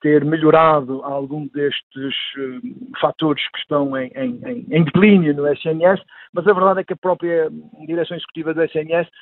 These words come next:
está coartada de capacidade de intervenção porque não tem os seus estatutos aprovados. Portanto, é uma coisa ainda, ah, a pairar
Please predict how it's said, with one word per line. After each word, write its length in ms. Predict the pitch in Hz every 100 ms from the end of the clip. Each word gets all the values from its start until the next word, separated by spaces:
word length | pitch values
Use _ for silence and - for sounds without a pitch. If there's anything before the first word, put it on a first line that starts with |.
| _
está 180 | - 165 -
coartada 640 | 175 160 - 180 175 156
de 60 | -
capacidade 580 | 151 143 - 147 151
de 60 | 147
intervenção 680 | 151 127 147 147 - 165 170
porque 180 | - -
não 160 | 170 170
tem 220 | 156 170
os 60 | 165
seus 200 | 160 151
estatutos 420 | - 156 - -
aprovados. 540 | 170 175 165 202 277 - - -
Portanto, 240 | - 160 170
é 60 |
uma 160 | 160 160
coisa 600 | - 175 175 143 170 175 _
ainda, 600 | - 151 160 170 156 160 165
ah, 500 | 151 151 135 - 160
a 40 | 151
pairar 640 | - 170 170 165 165 160